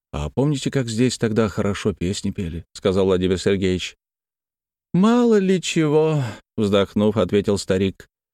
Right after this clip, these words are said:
«Но вы бы могли», — продолжал Владимир Сергеевич, обращаясь к Марье Павловне.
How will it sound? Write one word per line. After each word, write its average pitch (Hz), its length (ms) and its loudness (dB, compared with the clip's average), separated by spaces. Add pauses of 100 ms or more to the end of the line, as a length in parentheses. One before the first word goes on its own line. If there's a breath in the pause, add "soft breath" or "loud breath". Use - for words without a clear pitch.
(760)
«Но 78 320 -4
вы 90 160 0
бы 113 120 2
могли», — 104 500 -2
продолжал 95 480 0
Владимир 92 320 0
Сергеевич, 95 460 -2
обращаясь 92 500 -2
к - 80 -10
Марье 90 200 0
Павловне. 87 440 -2